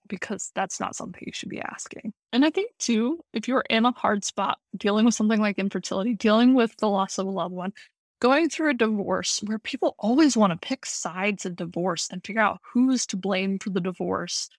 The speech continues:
it's okay to rehearse these answers. It's great to rehearse these answers.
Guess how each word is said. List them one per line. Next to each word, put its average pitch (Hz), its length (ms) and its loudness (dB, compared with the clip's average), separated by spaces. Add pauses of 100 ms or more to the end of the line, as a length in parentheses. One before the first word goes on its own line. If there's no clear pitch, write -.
(1200)
it's 226 200 -2
okay 247 380 2
to 254 80 2
rehearse 190 540 -2
these 208 260 -6
answers. 269 580 -2
It's 214 180 -2
great 190 580 -2
to 180 120 -6
rehearse 175 340 -8
these 175 220 -6
answers. - 540 -12